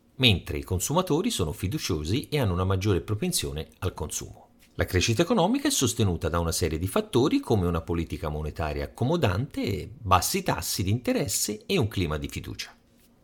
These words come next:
Il picco rappresenta il punto massimo del ciclo economico, in cui l'economia raggiunge il massimo livello di attività. La domanda interna ed esterna può cominciare a diminuire, mentre i prezzi dei beni e servizi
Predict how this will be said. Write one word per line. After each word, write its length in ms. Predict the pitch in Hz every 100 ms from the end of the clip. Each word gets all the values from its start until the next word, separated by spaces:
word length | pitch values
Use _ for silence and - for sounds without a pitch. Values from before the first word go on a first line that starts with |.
| -
Il 180 | - 190
picco 320 | 208 220 311
rappresenta 540 | 294 - 101 107 -
il 80 | 92
punto 320 | - 165 151
massimo 400 | 233 82 - 135
del 160 | 107 98
ciclo 260 | - 95 95
economico, 760 | 104 95 90 87 92 82 - _
in 160 | 110 98
cui 280 | 151 117 76
l'economia 580 | 82 156 196 175 226
raggiunge 580 | 269 196 95 101 98 107
il 180 | 202 120
massimo 420 | 104 95 - 98
livello 640 | 95 104 107 80 92 120 -
di 120 | 98 95
attività. 480 | - 69 - - - _ _ _ -
La 100 | 92
domanda 380 | 95 95 87 85
interna 340 | 85 87 78
ed 100 | 73
esterna 480 | 78 - 90 80 71
può 180 | 90 85
cominciare 520 | 78 76 - 78 76
a 20 |
diminuire, 640 | 87 156 196 180 175 269
mentre 540 | 254 165 175 160 - 143
i 40 |
prezzi 440 | 139 156 110 - -
dei 140 | 87
beni 300 | 113 101 82
e 40 |
servizi 680 | 85 - 202 98 73 - 107